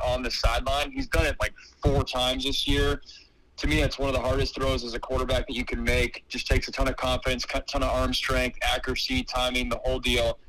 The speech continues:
He did it again this week, which those are the N F L level throws. But the, the, the play that jumped at me, jumped out to me was late in the first quarter. Uh, game was tied.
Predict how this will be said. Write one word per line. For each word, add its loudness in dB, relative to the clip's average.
He 0
did 6
it 4
again 4
this 2
week, 2
which 0
those 4
are 4
the 4
N 0
F 2
L 2
level 0
throws. 0
But -2
the, -10
the, 4
the 0
play 4
that 2
jumped 0
at 0
me, -2
jumped 0
out 0
to -10
me 0
was -4
late 2
in -2
the -2
first -2
quarter. 2
Uh, 0
game 2
was -2
tied. 0